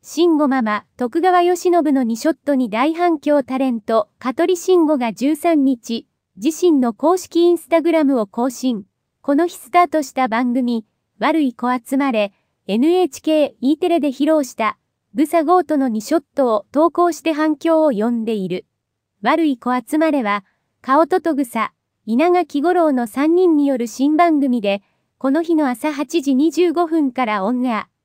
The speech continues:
一切の事前告知がなくサプライズで放送が始まったことから、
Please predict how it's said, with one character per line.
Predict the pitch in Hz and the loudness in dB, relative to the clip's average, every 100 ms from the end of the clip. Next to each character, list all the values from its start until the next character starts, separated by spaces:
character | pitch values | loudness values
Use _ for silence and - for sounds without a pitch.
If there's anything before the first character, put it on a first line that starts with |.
| _ - | _ -4
一 | 311 | -2
切 | - 370 294 | 2 2 2
の | 254 | 0
事 | 202 202 | -2 -2
前 | 294 330 | 0 0
告 | 320 320 - | -2 -6 -4
知 | 294 | -4
が | 285 294 | -2 -2
な | 302 | -4
く | |
サ | - 247 | -6 -8
プ | 233 320 | -2 0
ラ | 320 | 0
イ | 269 | 0
ズ | 233 | -4
で | 220 220 - _ | -4 -4 -6 _
放 | 302 349 | 2 2
送 | 359 349 | 2 0
が | 311 294 | 0 -2
始 | 269 262 | -4 0
ま | 330 | 0
っ | |
た | 330 - 311 | 0 -4 -2
こ | 311 | -2
と | 311 | -2
か | 277 247 | -2 -4
ら、 | 208 | -4